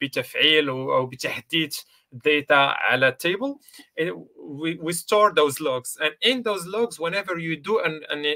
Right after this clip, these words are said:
an, uh, insert or delete or update, it gathers statistics. Like, like Mustafa added several files, there are several files. This is the minimum for this column.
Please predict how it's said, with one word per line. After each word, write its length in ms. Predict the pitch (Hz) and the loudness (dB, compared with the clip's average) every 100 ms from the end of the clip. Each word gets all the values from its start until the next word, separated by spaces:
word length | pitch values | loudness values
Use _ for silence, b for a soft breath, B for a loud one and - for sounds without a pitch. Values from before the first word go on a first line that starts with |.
| 143 | -2
an, 280 | 139 135 131 | -6 -6 -8
uh, 520 | 120 120 120 117 120 120 | 0 2 4 2 -2 0
insert 680 | 151 147 - 160 147 143 135 131 | 0 0 2 4 6 4 0 -6
or 100 | 123 | -4
delete 580 | 123 139 147 151 147 - | -4 -2 2 2 0 -4
or 260 | 127 123 - 131 | -2 -2 0 -2
update, 380 | - 220 233 - B B B _ _ _ | 0 2 2 -2 B B B _ _ _
it 140 | 170 165 135 | -8 -4 4
gathers 320 | 196 220 214 | 4 4 0
statistics. 640 | 165 160 175 - 143 - | -2 -2 -4 -4 -6 -2
Like, 200 | 147 143 156 165 151 | -2 -2 -6 -6 0
like 140 | 151 151 | 0 -2
Mustafa 440 | 190 196 202 190 - | -6 0 0 0 2
added 320 | 160 165 156 139 _ _ | 2 2 -4 -8 _ _
several 360 | - 196 208 | -4 -2 0
files, 500 | 220 196 180 226 240 - b _ | 0 4 6 4 -2 -14 b _
there 220 | 151 147 | -4 -2
are 160 | 151 | -2
several 320 | 139 185 160 156 | -2 -2 -2 0
files. 300 | 175 202 180 | 2 2 0
This 180 | 214 | -4
is 140 | 233 175 | -4 -4
the 80 | 165 | -4
minimum 420 | 170 175 175 170 | -2 0 0 -2
for 200 | 156 139 | 0 -2
this 180 | 156 180 | -2 -4
column. 360 | - 202 208 | -2 -2 -2